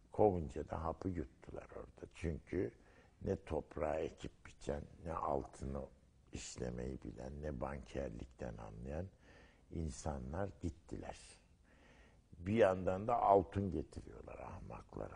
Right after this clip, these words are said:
Amerika'dan. Altın ve gümüş ne olur? Bir enflasyon olur Allah. Yani böyle ekmeğin kilosunu elli altına bulamazsın.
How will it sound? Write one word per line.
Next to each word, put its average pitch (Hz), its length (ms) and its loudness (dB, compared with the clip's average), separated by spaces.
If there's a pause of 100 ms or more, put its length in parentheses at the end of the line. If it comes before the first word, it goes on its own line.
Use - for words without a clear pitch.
Amerika'dan. 58 640 -8
Altın 69 500 -4 (120)
ve 64 60 -8 (100)
gümüş 64 400 -6
ne 95 80 4
olur? 92 380 4 (1000)
Bir 107 140 -4
enflasyon 71 840 -2
olur 69 280 -8
Allah. 69 500 -6 (460)
Yani 58 400 -10
böyle 67 340 -2
ekmeğin 76 680 -2
kilosunu 78 640 -4
elli 80 300 2
altına 73 520 -4
bulamazsın. 65 720 -6